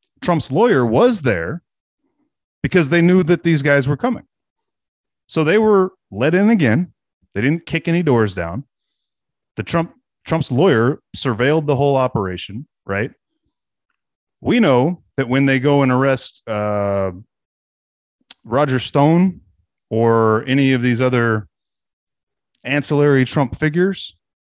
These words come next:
that the C N N's there on the scene when the F B I shows up because the F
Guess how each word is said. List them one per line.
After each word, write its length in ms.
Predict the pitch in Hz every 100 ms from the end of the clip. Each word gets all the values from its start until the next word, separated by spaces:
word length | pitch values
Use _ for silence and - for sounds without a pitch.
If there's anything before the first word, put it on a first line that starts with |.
| _ _ _ _
that 360 | 120 123 117 - _ _ _ _ _ _ _ _ _ _
the 60 | 107
C 220 | - 180
N 80 | 143
N's 240 | 175 147
there 280 | 113 113 113
on 160 | 110 110
the 60 |
scene 360 | 98 - 143 110
when 160 | 113 113
the 80 |
F 160 | 113 113 -
B 80 | 104
I 100 | 101
shows 280 | - 104
up 140 | 156 107
because 280 | 120 117 113
the 100 |
F 100 | 120